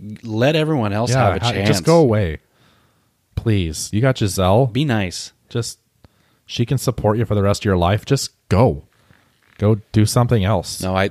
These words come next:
Speaker 1: I, he'll, so he's he is forty. Will he be forty-one when the season starts next year?
Speaker 2: Sure. Well, during the
Speaker 1: Some-,
Speaker 2: season at some
Speaker 1: possibly.
Speaker 2: point.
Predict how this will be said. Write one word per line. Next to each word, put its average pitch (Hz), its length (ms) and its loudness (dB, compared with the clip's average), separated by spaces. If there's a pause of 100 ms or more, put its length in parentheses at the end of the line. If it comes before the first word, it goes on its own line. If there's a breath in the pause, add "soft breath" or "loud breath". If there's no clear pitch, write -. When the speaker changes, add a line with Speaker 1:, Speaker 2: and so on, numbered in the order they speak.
Speaker 1:
I, 107 180 -2
he'll, 107 360 0
so - 200 -2
he's 104 440 -2 (400)
he 127 480 2
is 123 200 2
forty. 123 420 0
Will 110 140 0
he 110 60 2
be 110 120 -2
forty-one 110 640 0
when 104 100 0
the 98 60 -4
season 104 280 -6
starts 104 300 -6
next - 260 -6
year? 113 160 -6 (260)
Speaker 2:
Sure. - 380 -6 (200)
Well, 80 220 0 (140)
during 92 240 2
the 82 80 0
Speaker 1:
Some-, - 60 -8
Speaker 2:
season 80 240 -2
at - 60 -6
some 95 100 -2
Speaker 1:
possibly. 82 320 2
Speaker 2:
point. - 120 -20